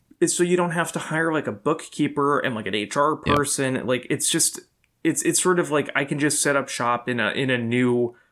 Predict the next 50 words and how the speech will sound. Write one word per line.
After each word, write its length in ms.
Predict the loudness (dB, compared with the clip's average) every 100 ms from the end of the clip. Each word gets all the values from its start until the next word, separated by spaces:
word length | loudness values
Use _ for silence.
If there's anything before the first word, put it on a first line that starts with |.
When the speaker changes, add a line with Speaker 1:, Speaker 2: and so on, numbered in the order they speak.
| -20 -6
Speaker 1:
or, 200 | 0 0
or, 100 | 2
and 220 | 0 2 2
not 200 | 0 2
have 220 | -2 -2
to 100 | -6
create, 560 | -6 -2 0 0 -2
like, 320 | -4 -10 -12 _ -10
an, 100 | -6
an 220 | -4 -4 -2
independent 760 | -2 -2 -2 -6 -4 -4 -4 _ -8
entity. 540 | -6 -6 -8 -8 -10 _ _ _ -6
Like, 100 | 0
that's 200 | 2 2
the 100 | 0
whole 180 | 0 -2
purpose 440 | 0 -2 0 -2 0
of 100 | 0
it. 160 | 0
And, 140 | -2 -2
like, 180 | -2 0
I 80 |
think 220 | 0 0 0
Arabella, 440 | -2 0 0 2
like, 260 | 0 -2 -6 -20 -20 -4
every 260 | 0 2 2
time 200 | 2 0
they 100 | 0
get 120 | 2
all 140 | 0
these, 220 | 0 0
like, 240 | 0 -4 -4
this, 260 | -4 -4
these 200 | -6 -8
press 340 | -8 -2 -2 0
hits 300 | 0 0 -2
and, 80 | -6
like, 140 | -4
these 160 | -4 -4
inquiries, 420 | -4 0 0 0
they 80 | -2
have 240 | -2 -4
to 80 | -2
be 100 | 0
like, 200 | 0 -2 -6 -16 _ -8
like, 120 | -6
"What 220 | -2 -2 -2
did 140 | -2
we 140 | -2 -2
do?" 440 | -2 0 -2